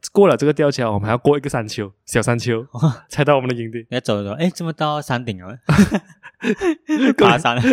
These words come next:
Speaker 1: 真的，真的很累，真的，真的。
Speaker 2: 嗯。
Speaker 1: 所以，所以变成了整个，呃，蛮累的，不过是蛮舒服的一个地方。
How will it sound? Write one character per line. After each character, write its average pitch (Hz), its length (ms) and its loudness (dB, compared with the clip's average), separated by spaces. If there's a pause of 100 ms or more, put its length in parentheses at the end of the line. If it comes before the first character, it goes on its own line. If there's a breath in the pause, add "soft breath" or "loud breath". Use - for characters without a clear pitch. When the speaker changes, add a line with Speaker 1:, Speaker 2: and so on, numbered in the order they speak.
Speaker 1:
真 180 140 2
的， 151 160 0
真 170 100 0
的 175 100 4
很 - 20 2
累， 139 140 6
真 131 140 0
的， 123 80 -2
真 - 160 -6
的。 - 40 -14
Speaker 2:
嗯。 113 320 -8
Speaker 1:
所 175 160 2
以， 160 100 2
所 143 140 0
以 151 40 2
变 170 120 2
成 151 120 0
了 113 160 -2
整 101 160 -6
个， 117 140 -2 (160)
呃， 55 280 -8
蛮 165 220 2
累 240 140 -2
的， 135 100 0
不 156 120 -6
过 165 180 2
是 175 320 -4 (380)
蛮 127 180 2
舒 147 200 4
服 117 100 -4
的 113 80 2
一 - 20 0
个 113 60 -8
地 117 120 -6
方。 95 140 -8